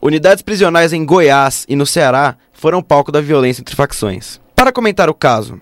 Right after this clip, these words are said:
e a situação atual dos presídios brasileiros, vamos ouvir a doutora e pesquisadora do Núcleo de Estudos da Violência da Universidade de São Paulo, Giane Silvestre. Doutora,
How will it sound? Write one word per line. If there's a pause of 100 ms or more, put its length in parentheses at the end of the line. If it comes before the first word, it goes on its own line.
(120)
e
a
situação
atual
dos
presídios
brasileiros,
vamos
ouvir
a
doutora (120)
e
pesquisadora
do
Núcleo
de
Estudos
da
Violência
da
Universidade
de
São
Paulo, (120)
Giane
Silvestre. (300)
Doutora,